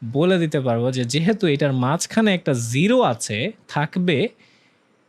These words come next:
তাহলে এটার গুণফলটা ultimately কি হবে?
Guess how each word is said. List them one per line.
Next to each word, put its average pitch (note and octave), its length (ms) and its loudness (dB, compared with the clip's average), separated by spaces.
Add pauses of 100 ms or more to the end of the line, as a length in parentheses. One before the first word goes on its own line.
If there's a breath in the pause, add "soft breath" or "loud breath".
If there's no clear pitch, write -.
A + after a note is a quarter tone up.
(220)
তাহলে A#3+ 340 4
এটার D#3+ 180 2
গুণফলটা F#3+ 560 0
ultimately F3+ 420 0
কি A3 160 2
হবে? F#3 260 2